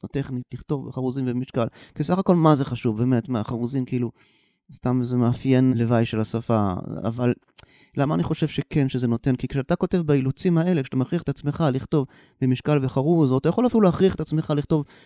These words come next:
שיר באקרוסטיכון, או איזה, לכפות אילוצים על ה-, על הכתיבה שלך, או לכתוב שיר שכל מילה ש-, שנייה בו יהיה צירוף של ג' ור', סתם, כן? אתה מטיל על עצמך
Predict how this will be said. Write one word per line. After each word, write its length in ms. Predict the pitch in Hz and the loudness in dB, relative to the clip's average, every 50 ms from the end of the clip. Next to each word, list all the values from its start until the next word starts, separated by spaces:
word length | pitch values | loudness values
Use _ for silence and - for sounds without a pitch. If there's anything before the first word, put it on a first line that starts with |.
| _ _ | _ _
שיר 220 | - - - 156 139 | -8 -6 -4 -4 0
באקרוסטיכון, 840 | 135 139 131 123 120 - - 135 - - - - - 139 131 110 98 - _ _ _ _ _ _ | 0 2 2 2 -2 0 -2 -2 -2 -2 -6 -2 2 2 2 2 0 -6 _ _ _ _ _ _
או 80 | - - - | -18 -8 -2
איזה, 180 | - 208 233 | -2 0 0
לכפות 480 | 269 247 208 202 185 - - 269 254 - - | 0 0 2 0 0 2 2 0 0 0 0
אילוצים 520 | - 185 180 180 - - - 262 254 220 185 | 2 8 8 8 8 6 2 2 4 4 4
על 120 | 147 139 | 4 2
ה-, 80 | 120 104 | 2 2
על 100 | - 139 | 2 0
הכתיבה 420 | 139 - - - 147 151 180 196 | 0 0 -2 -8 -4 -2 -2 -2
שלך, 300 | 202 - 180 165 - - 135 139 156 - - _ _ _ _ _ _ _ _ _ - | -2 -2 -6 -6 -2 0 2 2 2 0 -4 _ _ _ _ _ _ _ _ _ -6
או 40 | 117 | -6
לכתוב 340 | 117 147 - - 143 147 | -6 -6 -6 -8 -8 -8
שיר 200 | - - - 175 | -8 -2 -2 -2
שכל 340 | 160 - - - _ - 165 | -2 -2 -8 -8 _ -2 0
מילה 220 | 160 156 151 156 151 | 2 2 2 2 2
ש-, 80 | 156 180 - 135 - - - - _ - | 0 -2 -4 -4 -6 -6 -8 -10 _ -16
שנייה 320 | - - 139 143 165 175 | 0 4 6 6 6 6
בו 280 | 180 190 208 196 190 175 | 6 6 4 6 6 4
יהיה 100 | 156 156 | 2 2
צירוף 380 | - - 151 143 165 165 - | 0 -2 -2 -2 -2 -4 -4
של 180 | - 147 147 139 - _ _ _ _ _ _ _ _ | -4 -4 -4 -4 -6 _ _ _ _ _ _ _ _
ג' 160 | 123 120 139 185 185 170 160 151 135 | -4 4 4 4 6 4 2 0 0
ור', 580 | 131 135 131 123 127 123 127 123 120 104 110 110 101 - - - - | -2 -2 0 0 0 0 -2 -2 -4 0 0 0 0 -2 -6 -12 -8
סתם, 200 | - - 110 101 - _ _ _ - _ _ _ | -4 -4 -4 -4 -4 _ _ _ -20 _ _ _
כן? 180 | - 143 151 151 151 - _ _ _ _ _ _ _ - | -6 -4 -4 -4 -4 -8 _ _ _ _ _ _ _ -6
אתה 160 | - - 170 | -2 0 0
מטיל 260 | 117 143 170 - 247 | 2 2 0 2 0
על 60 | 262 254 | -2 -2
עצמך 340 | 214 - 185 180 - - | -2 -2 -4 -4 -2 0